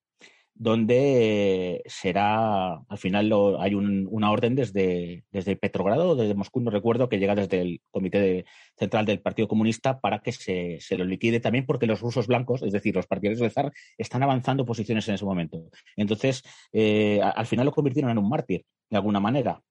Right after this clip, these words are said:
Pero, bueno, pues, eh, es asesinado, ya, eh, todo el mundo sabemos lo de Anastasia, de que se-, las leyendas, eh,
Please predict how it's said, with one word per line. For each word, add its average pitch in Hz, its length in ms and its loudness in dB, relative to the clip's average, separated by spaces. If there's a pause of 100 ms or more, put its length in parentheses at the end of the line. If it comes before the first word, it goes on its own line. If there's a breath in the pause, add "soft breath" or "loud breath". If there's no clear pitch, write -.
(140)
Pero, 156 520 4
bueno, 110 180 0
pues, - 220 -8
eh, 95 160 0
es - 100 -4
asesinado, 98 440 0
ya, 104 200 0 (100)
eh, - 100 -12 (220)
todo 110 140 2
el 110 160 2
mundo 113 240 0
sabemos 107 260 0
lo 107 60 2
de 104 80 2
Anastasia, 110 640 0
de 110 80 0
que 101 80 -2
se-, 101 140 -6 (200 loud breath)
las 101 200 -2
leyendas, 110 640 2
eh, 101 160 2